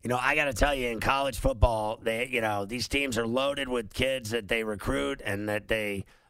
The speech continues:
uh, give scholarships to. They can all play. I think, you know, next man up, let's go. I, I'm not buying that, you know, a receiver goes down and the whole team's crippled because of it. I just, I don't believe that.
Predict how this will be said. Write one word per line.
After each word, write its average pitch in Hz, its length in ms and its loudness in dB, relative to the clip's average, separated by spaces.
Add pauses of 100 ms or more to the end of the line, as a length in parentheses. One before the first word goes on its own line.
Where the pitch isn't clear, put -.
(100)
uh, 104 140 -2
give 113 220 2
scholarships 135 640 0
to. 135 240 0
They 117 120 2
can 110 140 0
all 127 220 2
play. 131 520 8
I 117 120 0
think, 131 280 -2
you 135 60 2
know, 120 160 2
next 123 300 0
man 135 260 2
up, 135 180 0
let's 117 200 0
go. 127 380 2 (360)
I, 135 220 4
I'm 156 80 2
not 147 200 4
buying 135 440 4
that, 113 160 -2 (100)
you 120 140 -2
know, 117 260 2
a 117 100 0
receiver 143 440 0
goes 127 240 0
down 127 460 2
and 113 200 -2
the 107 60 2
whole 135 260 0
team's 139 460 -2
crippled 123 480 0
because 101 340 0
of 95 80 -4
it. 95 100 0
I 110 120 2
just, 110 260 -4
I 117 140 2
don't 123 160 0
believe 120 220 0
that. 95 180 -2